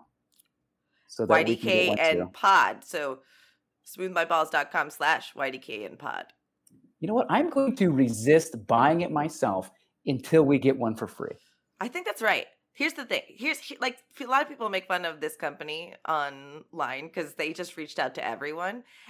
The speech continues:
Speaker 2: And, but at the, the time they reached out to me was perfect 'cause it was, our, was, like, literally right before we were about to record our first podcast. And I was like, "Fuck yeah, this is on brand." And so a lot of people are like, "Smooth my balls, blah, blah, blah, blah, blah, blah."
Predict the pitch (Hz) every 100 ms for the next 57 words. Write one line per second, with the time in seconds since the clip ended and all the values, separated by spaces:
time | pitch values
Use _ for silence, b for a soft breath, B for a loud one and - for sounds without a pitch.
0 | - 202 185 185 220 - - - 214 -
1 | - 320 302 202 190 185 220 202 196 156
2 | 143 - 233 175 - 156 120 151 135 185
3 | 180 165 180 202 190 175 160 156 147 151
4 | 165 156 143 - b b b b _ _
5 | _ - 185 165 156 151 156 151 165 156
6 | 160 180 - 185 247 - - 131 143 170
7 | - 170 170 226 262 202 165 160 156 175
8 | 190 262 262 226 240 _ b b b 170
9 | 202 180 185 190 175 160 - 277 349 202
10 | - 311 247 226 254 190 175 175 311 233
11 | 170 165 160